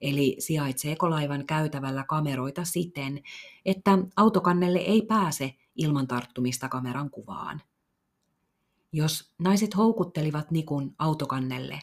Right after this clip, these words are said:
jossa heitä odotti auto, ja ehkä vielä lisää henkilöitä, jotka sitten tekivät Nikun puolustuskyvyttömäksi, ja seuraavana aamuna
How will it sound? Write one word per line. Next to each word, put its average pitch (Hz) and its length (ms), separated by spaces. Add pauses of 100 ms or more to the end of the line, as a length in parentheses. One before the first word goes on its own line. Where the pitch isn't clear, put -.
(640)
jossa 143 240
heitä 143 280
odotti 147 360
auto, 143 480 (520)
ja 156 220 (140)
ehkä 185 280
vielä 190 280
lisää 180 340
henkilöitä, 131 800 (540)
jotka 185 240
sitten 185 460 (140)
tekivät 180 420
Nikun 143 480
puolustuskyvyttömäksi, 143 1500 (440)
ja 143 220 (180)
seuraavana 156 680
aamuna 156 460